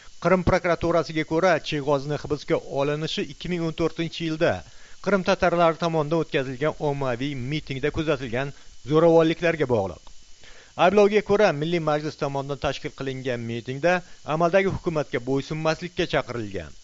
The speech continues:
Tartibsizliklarda Ruskое Единство vakillariga jismoniy kuch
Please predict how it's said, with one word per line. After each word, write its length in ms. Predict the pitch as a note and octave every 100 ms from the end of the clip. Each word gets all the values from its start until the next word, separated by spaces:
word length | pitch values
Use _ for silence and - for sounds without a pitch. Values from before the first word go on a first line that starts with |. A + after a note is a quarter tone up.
| - -
Tartibsizliklarda 1040 | B2 B2+ D3 D3 C#3+ D#3 E3+ E3 F3 F#3+ - - - - D3
Ruskое 440 | G3 - F#3 F3+ E3 E3+
Единство 540 | E3 F3 - D3 C3+
vakillariga 580 | C3+ C3+ C#3 C3 C#3 D#3 C#3
jismoniy 480 | C3 D#3+ C#3+ A2 A2+ -
kuch 180 | -